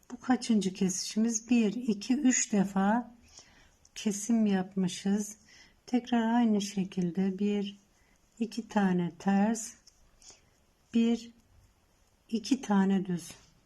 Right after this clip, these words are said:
bir, iki tane düz, bir ajur,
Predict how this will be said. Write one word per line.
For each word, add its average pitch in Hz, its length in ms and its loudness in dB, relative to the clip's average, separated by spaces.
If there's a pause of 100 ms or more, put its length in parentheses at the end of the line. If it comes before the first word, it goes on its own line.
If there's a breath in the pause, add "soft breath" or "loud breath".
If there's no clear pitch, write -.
(260)
bir, 208 480 0
iki - 300 -4
tane 196 440 2
düz, 214 380 -4
bir 208 380 2
ajur, 190 500 0